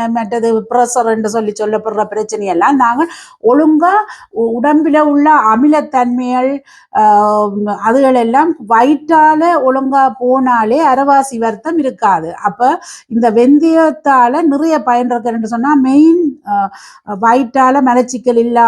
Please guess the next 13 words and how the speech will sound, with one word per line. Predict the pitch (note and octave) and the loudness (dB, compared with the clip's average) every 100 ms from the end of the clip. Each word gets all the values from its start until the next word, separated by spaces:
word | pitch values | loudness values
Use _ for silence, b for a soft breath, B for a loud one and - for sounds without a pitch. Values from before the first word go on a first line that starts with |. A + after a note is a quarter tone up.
| A3+ D#4+ F#4 | 2 0 0
சாப்பிடுற | C4 A#3+ A#3+ B3 B3+ A#3+ | 0 0 -2 -4 -4 0
சாப்பாடு | A3+ G#3+ G#3+ A3+ A3+ C4 | 0 0 0 0 0 -4
ஜீரணம் | A3 C4 C4+ A#3+ A3+ | -4 -2 0 0 0
அடைஞ்சு | G#3+ A3 G#3 D4 | -2 -4 -4 -2
ஒழுங்கால, | A#3 B3 B3 B3 B3 B3 A#3+ B B | 0 0 0 0 2 0 -4 B B
ஒழுங்காக | G#3+ B3 C4 C4 B3 C#4+ | 0 2 2 2 2 0
அந்த | B3+ A#3 A#3+ A#3 A#3 B - | 0 0 0 -2 -6 B -6
உடம்புல | A3 B3+ B3+ B3 B3+ D#4+ E4+ | -2 0 0 0 0 2 2
அளவுக்கு | G3 A#3 C#4+ - C4+ | 2 0 0 -2 -2
அதிகமாக | A#3+ C4 A#3+ A#3 A3+ A#3+ | 0 0 0 2 0 0
இருக்கிற | A#3+ A3 - A#3+ B3 | -2 -4 -4 -4 -2
புளிப்புத்தன்மைகள், | B3 C4 - - A3+ G#3+ A3 A#3 C#4 | -4 -4 -4 -4 -4 -4 -4 0 2
அமிலத்தன்மைகள், | A3+ A#3+ B3 A#3+ A3+ G#3 A3 A3 D4 | 0 0 -2 -2 -4 -4 -6 -4 -4